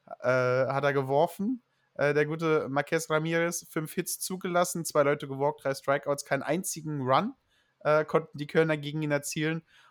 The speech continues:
Und ähnlich gut, aber halt auch, äh, Beatty, äh, Starter auf der anderen Seite, der trotz guter Statistik seine vierte Niederlage eingefangen hat.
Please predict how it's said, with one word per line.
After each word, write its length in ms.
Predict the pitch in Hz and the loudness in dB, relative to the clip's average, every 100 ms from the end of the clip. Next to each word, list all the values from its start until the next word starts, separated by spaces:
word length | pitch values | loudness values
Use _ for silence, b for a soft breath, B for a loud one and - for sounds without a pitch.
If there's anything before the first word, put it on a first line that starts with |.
| b | b
Und 300 | 135 139 - | 0 0 0
ähnlich 460 | 135 160 247 285 - | 2 2 4 -2 -2
gut, 360 | 165 302 - | 2 2 2
aber 240 | 147 160 160 | 4 6 6
halt 140 | 156 | 6
auch, 320 | 151 165 - | 4 4 2
äh, 180 | - 139 | -2 -2
Beatty, 520 | 135 170 - 220 349 b b b | -2 -6 -4 -4 -4 b b b
äh, 200 | 143 143 | 4 4
Starter 480 | - - 143 165 | 0 -2 0 0
auf 120 | 143 - | 0 2
der 120 | 143 | 4
anderen 320 | 180 185 131 | 4 2 2
Seite, 340 | 127 135 143 | 4 2 2
der 360 | 131 131 131 - _ _ _ | 0 2 2 -2 _ _ _
trotz 300 | - 170 196 | -2 0 0
guter 260 | - 190 196 | -2 0 0
Statistik 460 | - 156 175 175 | 0 0 0 0
seine 200 | 147 139 | -2 -2
vierte 280 | 139 160 147 | -2 -4 -2
Niederlage 460 | 151 185 127 120 120 | -2 2 2 2 0
eingefangen 500 | 113 120 - 123 139 | -2 -6 -4 -4 -4
hat. 140 | 160 | -8